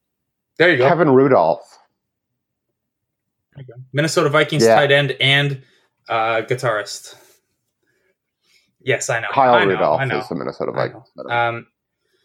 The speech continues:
Speaker 1: Eric,
Speaker 2: Come
Speaker 1: have
Speaker 2: on
Speaker 1: you, I
Speaker 2: now.
Speaker 1: know you, you put, you usually do a top ten songs list, right? Not albums?
Speaker 2: You, okay, so I was gonna, I was gonna transition to this. Uh, this is, you know, I've been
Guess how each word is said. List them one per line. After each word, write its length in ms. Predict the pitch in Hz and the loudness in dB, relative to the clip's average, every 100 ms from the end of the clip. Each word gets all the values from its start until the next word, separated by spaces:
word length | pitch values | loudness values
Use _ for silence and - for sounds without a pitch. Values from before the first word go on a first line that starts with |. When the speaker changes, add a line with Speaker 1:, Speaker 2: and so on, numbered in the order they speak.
| _ _ _ _ - | _ _ _ _ 0
Speaker 1:
Eric, 120 | 190 | 2
Speaker 2:
Come 100 | 208 | 4
Speaker 1:
have 120 | 185 | 4
Speaker 2:
on 80 | 131 | 2
Speaker 1:
you, 160 | - - | 2 4
I 100 | 180 | 4
Speaker 2:
now. 120 | 208 | 2
Speaker 1:
know 80 | 277 | 2
you, 420 | 262 226 220 214 175 | 0 -2 -2 -2 -2
you 100 | 190 | 0
put, 260 | 220 214 | 0 0
you 120 | 180 | -2
usually 320 | 220 220 202 196 | -4 -4 -4 0
do 120 | 190 | 0
a 40 | |
top 280 | - 175 190 | 2 -2 -2
ten 180 | 170 139 | -4 -4
songs 540 | - 139 135 113 - | -2 0 0 -6 -12
list, 240 | 98 98 - | -16 -12 -6
right? 180 | 123 | -4
Not 180 | 131 120 | -4 -4
albums? 520 | 113 120 151 160 - _ _ _ _ _ _ _ _ _ - | -4 -4 -6 -10 -18 _ _ _ _ _ _ _ _ _ -12
Speaker 2:
You, 240 | 143 180 | -2 2
okay, 260 | 196 185 190 | 2 4 2
so 140 | 170 | 4
I 120 | 190 196 | 4 4
was 140 | 190 | 4
gonna, 160 | 226 214 | 4 4
I 320 | 202 190 185 | 4 4 4
was 160 | 190 | 2
gonna 640 | 190 220 202 160 147 131 - - _ | 2 2 4 6 6 4 0 -6 _
transition 520 | - 147 120 127 127 | -4 -2 0 -2 -4
to 80 | 113 | -4
this. 480 | 101 92 92 - - _ _ _ - | -2 0 -2 -8 -20 _ _ _ 2
Uh, 380 | 127 117 110 - | 4 6 4 2
this 180 | 143 180 | 0 2
is, 560 | 202 165 - - - - | 0 0 -6 -20 -20 -6
you 80 | 165 | 0
know, 180 | 156 123 | 2 4
I've 140 | 131 | 2
been 320 | 160 143 135 | 2 2 0